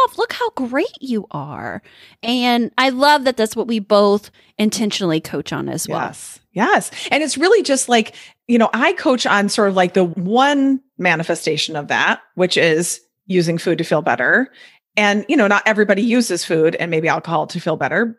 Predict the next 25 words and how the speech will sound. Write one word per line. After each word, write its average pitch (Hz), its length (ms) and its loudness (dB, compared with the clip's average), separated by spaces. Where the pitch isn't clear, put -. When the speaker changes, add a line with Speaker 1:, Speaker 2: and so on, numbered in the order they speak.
Speaker 2:
You 190 120 -4
know, 160 60 -4
there's 180 240 -4
other 190 400 2
ways 180 360 0
that 131 80 -6
you 196 120 0
can, 180 400 0
you 202 120 0
know, 180 260 0
try 185 180 0
to 170 240 -2
soothe - 240 -6
Speaker 1:
Work. 214 280 2
Speaker 2:
and 190 300 -2
comfort - 340 -4
Speaker 1:
Hence 220 160 2
Speaker 2:
yourself. 247 160 0
Speaker 1:
why 226 180 4
we 226 160 0
burn 226 260 -4
out. 202 60 -4
Speaker 2:
Yes, 233 320 2
right. 233 340 2
Exactly, 226 680 -2